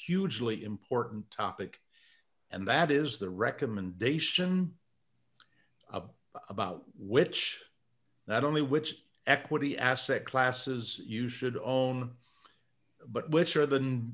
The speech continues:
the E T Fs. And later in other sessions, we'll talk about the mutual funds, open-ended mutual funds,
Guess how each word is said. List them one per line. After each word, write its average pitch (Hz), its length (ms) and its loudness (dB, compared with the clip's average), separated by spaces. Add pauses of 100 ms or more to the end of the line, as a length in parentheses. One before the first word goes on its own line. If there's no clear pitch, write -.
(140)
the 135 260 -2
E 147 60 0
T 139 360 4
Fs. - 600 2 (600)
And 120 480 -2 (220)
later 143 540 6
in 120 300 0
other 143 480 4 (120)
sessions, 135 640 0
we'll 107 120 -2
talk 110 300 -2
about 110 300 -2
the 110 60 -4
mutual 107 440 -4
funds, 160 960 -4
open-ended 131 720 0 (640)
mutual 131 360 -2
funds, 123 640 -2